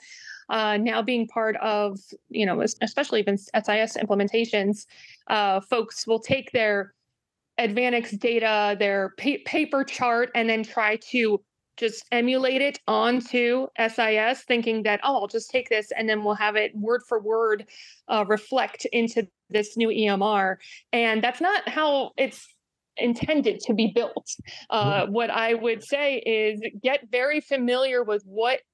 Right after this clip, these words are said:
Speaker 1: are the opportunities, what are the options of whatever E M R it is that you're looking to adopt. What, you know, have them go through a sample chart and really, e-,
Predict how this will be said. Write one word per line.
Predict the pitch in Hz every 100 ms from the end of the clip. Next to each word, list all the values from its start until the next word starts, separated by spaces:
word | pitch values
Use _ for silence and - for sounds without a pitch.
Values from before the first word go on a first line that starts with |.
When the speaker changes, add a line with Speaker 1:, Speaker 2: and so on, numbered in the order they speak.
| _ _
Speaker 1:
are | 226 233 254
the | 240 226
opportunities, | 214 214 226 247 247 226 202 196
what | 220
are | 226
the | 214 -
options | 202 233 - 226 208 208
of | 214 220
whatever | 220 214 202 202
E | 226 214
M | 202
R | 202 202
it |
is | 202 202
that | 214
you're | -
looking | 202 214 226 196 196 -
to | 208
adopt. | 180 214 196 175 - - - _
What, | - 233 -
you | - 220
know, | 208 208
have | 214 208 226 214
them | 233 214 - _
go | - 240 247
through | - 254 247 233
a | 220
sample | - 226 220 220
chart | 208 - 226 226
and | 214 214
really, | 269 311 294 262 220 - _ _ _
e-, | -